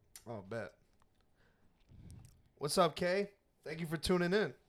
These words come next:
Appreciate it. Appreciate it. So what's the next, what's the next, uh,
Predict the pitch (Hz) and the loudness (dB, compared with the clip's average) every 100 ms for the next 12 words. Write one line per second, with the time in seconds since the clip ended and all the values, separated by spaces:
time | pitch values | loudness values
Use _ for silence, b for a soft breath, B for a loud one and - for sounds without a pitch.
0 | _ _ _ _ _ _ _ _ - - | _ _ _ _ _ _ _ _ -14 -14
1 | - 143 143 143 131 107 90 - _ _ | -14 -12 -10 -4 -4 -4 -10 -16 _ _
2 | _ - _ _ _ - 76 69 143 143 | _ -20 _ _ _ -12 -12 -12 -14 -16
3 | - 113 117 62 - - - _ _ _ | -14 -14 -12 -14 -16 -20 -20 _ _ _
4 | _ _ _ - _ _ - 131 151 175 | _ _ _ -20 _ _ -6 -4 -2 -2
5 | 165 160 - 139 160 185 170 170 165 - | 0 -2 -4 -8 -6 -4 0 0 -2 -4
6 | 165 156 143 | -2 0 0